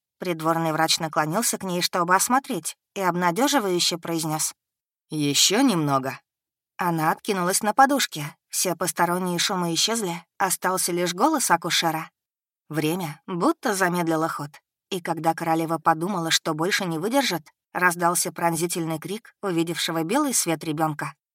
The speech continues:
«Мальчик!» громко произнес первый медик, подняв кверху младенца, чтобы продемонстрировать его придворным. Пятого сентября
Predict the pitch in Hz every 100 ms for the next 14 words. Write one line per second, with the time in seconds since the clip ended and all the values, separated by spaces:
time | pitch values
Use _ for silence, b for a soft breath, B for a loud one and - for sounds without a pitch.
0 | _ _ _ _ _ - 160 170 190 -
1 | 135 - _ _ _ _ 170 160 165 160
2 | 151 160 156 160 185 - 185 175 196 269
3 | 185 151 - _ 175 160 165 165 - 165
4 | 156 165 156 151 202 233 165 170 - -
5 | - 180 175 185 170 170 165 - 254 311
6 | 208 175 170 165 156 165 151 156 151 151
7 | 151 _ _ _ _ _ _ _ _ _
8 | _ _ _ _ 175 160 151 151 - 147
9 | 147 143 175